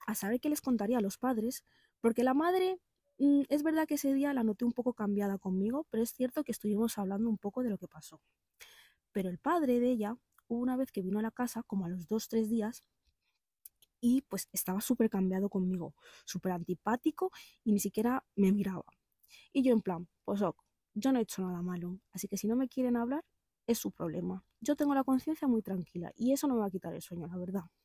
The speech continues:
Y para que veáis lo infantiles que eran, el padre había venido a la casa ese día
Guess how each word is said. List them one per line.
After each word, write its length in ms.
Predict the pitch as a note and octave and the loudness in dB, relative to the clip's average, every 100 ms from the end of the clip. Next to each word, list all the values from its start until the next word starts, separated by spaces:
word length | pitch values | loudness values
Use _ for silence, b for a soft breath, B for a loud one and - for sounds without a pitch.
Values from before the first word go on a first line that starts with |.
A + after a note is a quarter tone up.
| _ _ B B B B B B | _ _ B B B B B B
Y 100 | B3 | 0
para 200 | A3+ G#3 | 2 0
que 140 | G3 G3 | 0 0
veáis 200 | A#3+ D#4+ | 0 2
lo 80 | |
infantiles 720 | D#4 C#4+ A3+ G3 F#3 C4 A3 - | 2 2 2 0 2 0 0 0
que 120 | G3+ | -2
eran, 260 | F#3+ G3 - _ _ _ _ _ _ | -2 -4 -6 _ _ _ _ _ _
el 140 | F#3+ | -2
padre 480 | - F4+ F#4 D4 D4 - _ | 0 2 2 0 -4 -8 _
había 220 | G3 A#3+ | -2 0
venido 280 | C#4+ D4 C#4 | 2 2 2
a 20 | |
la 120 | A#3+ | 0
casa 260 | - C4 A3 | -4 -6 -4
ese 180 | A3 A#3+ | -4 -2
día 280 | B3 A3+ | -2 -4